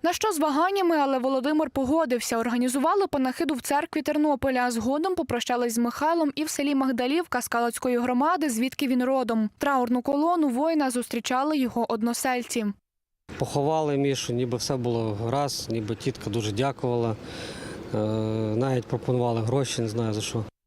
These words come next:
Speaker 1: Тоді однокласниця Михайла Анна Бирич відкрила збір коштів на пам'ятник з ініціативи директорки школи, в якій навчався захисник. На що родичі відреагували схвально. Виділити сорок тисяч гривень за спеціальною програмою могла і Скалацька громада.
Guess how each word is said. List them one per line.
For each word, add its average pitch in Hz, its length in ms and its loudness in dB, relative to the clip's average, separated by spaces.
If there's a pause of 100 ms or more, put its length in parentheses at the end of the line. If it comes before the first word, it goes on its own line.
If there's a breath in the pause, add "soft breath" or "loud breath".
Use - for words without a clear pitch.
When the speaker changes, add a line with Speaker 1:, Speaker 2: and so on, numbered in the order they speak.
(140)
Speaker 1:
Тоді 381 240 2
однокласниця 311 800 0
Михайла 311 560 2
Анна 254 280 0
Бирич 302 420 0
відкрила 302 420 -2
збір 247 260 0
коштів 320 440 0
на 247 120 2
пам'ятник 320 680 0
з 254 100 -2
ініціативи 311 760 0
директорки 247 560 -2
школи, 349 420 2
в 302 40 2
якій 262 240 0
навчався 240 480 0
захисник. 247 680 -2
На 381 100 2
що 285 200 0
родичі 320 420 0
відреагували 240 760 0
схвально. 269 680 0 (140)
Виділити 254 520 0
сорок 247 300 -2
тисяч 269 280 -2
гривень 320 440 0
за 247 100 0
спеціальною 254 560 0
програмою 294 680 0
могла 359 320 4
і 339 80 0
Скалацька 311 540 0
громада. 277 540 2